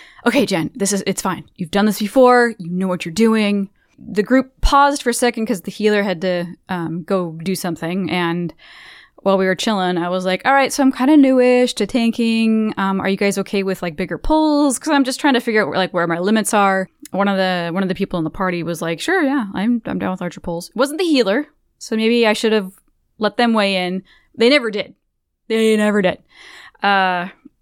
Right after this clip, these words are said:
and so I was, you know, I'd, I'd, I'd pull a pack and I'd be like, "I could pull another one and I'll pull another one." And then I would, I would die. Um, or everybody would die and then I would <laughs> die. Um, so that happened four times. We wiped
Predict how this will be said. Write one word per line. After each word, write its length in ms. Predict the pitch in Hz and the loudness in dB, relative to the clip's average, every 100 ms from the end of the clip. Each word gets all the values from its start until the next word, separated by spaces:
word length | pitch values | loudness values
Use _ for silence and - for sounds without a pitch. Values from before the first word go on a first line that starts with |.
| _ | _
and 380 | - 214 208 202 | -2 0 2 0
so 240 | 196 226 214 | 2 2 4
I 220 | 208 196 | 4 2
was, 400 | 190 196 190 - | 0 -2 -4 -4
you 80 | 208 | -2
know, 120 | 185 | -2
I'd, 220 | 180 - | -4 -4
I'd, 120 | 196 - - | -6 -4 -4
I'd 180 | 196 | -2
pull 200 | - 269 | 0 2
a 60 | 277 | 2
pack 440 | - 247 247 247 | 2 2 4 2
and 80 | 247 | -2
I'd 80 | 233 | -2
be 120 | 240 | 2
like, 260 | 240 240 - | 2 0 -4
"I 80 | - | -6
could 140 | 440 - | -6 -4
pull 160 | 262 | -4
another 260 | 196 185 175 | -2 -4 -4
one 220 | 180 180 | -4 -2
and 80 | 196 | -2
I'll 80 | 254 | 0
pull 200 | - 277 | 2 4
another 280 | 294 285 190 | 4 2 0
one." 340 | 175 175 180 - _ _ - | -2 -4 -6 -10 _ _ -2
And 160 | 196 196 | 0 2
then 140 | 185 | 0
I 160 | 185 180 | 0 0
would, 280 | 180 160 165 _ _ - - | -2 -4 -10 _ _ -14 -6
I 100 | 170 | -6
would 140 | 165 | -4
die. 300 | - 71 175 - _ _ _ _ _ | -6 -10 -14 -20 _ _ _ _ _
Um, 360 | 180 175 165 165 | -2 0 -2 -2
or 140 | 185 196 | 2 2
everybody 420 | 196 185 180 180 | 2 0 0 0
would 120 | 170 | -2
die 280 | 165 165 160 | -4 -4 -4
and 180 | 160 165 | -4 -2
then 100 | 160 | -2
I 140 | 165 | -4
would 140 | 170 | -2
<laughs> 0 | |
die. 500 | 214 185 202 247 247 - 190 | 0 0 2 4 2 2 0
Um, 260 | - 196 - - - - - | 0 -2 -4 -20 -20 -20 -16
so 720 | - 247 220 208 202 196 - _ _ _ | -2 2 4 4 4 2 -2 _ _ _
that 180 | 196 226 | 0 2
happened 260 | 285 320 | 4 4
four 160 | - 294 | 4 0
times. 420 | - 285 - - | 0 -2 -4 -4
We 80 | 202 | -2
wiped 440 | 202 196 - - | -2 -4 -6 -14